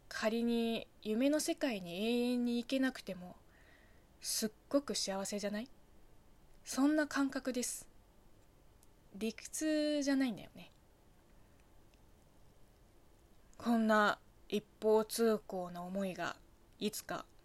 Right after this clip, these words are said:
報われることを祈って、今日はここまでにしましょう。引き続き、ふつおたや番組への感想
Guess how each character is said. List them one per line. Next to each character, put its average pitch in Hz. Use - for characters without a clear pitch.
報 202
わ 196
れ 196
る 180
こ 180
と 190
を 170
祈 180
っ 175
て、 -
今 220
日 170
は -
こ -
こ 220
ま 208
で 175
に -
し -
ま 185
し -
ょ -
う。 -
引 -
き 285
続 285
き、 -
ふ -
つ -
お 202
た 190
や 180
番 196
組 190
へ 185
の 170
感 185
想 180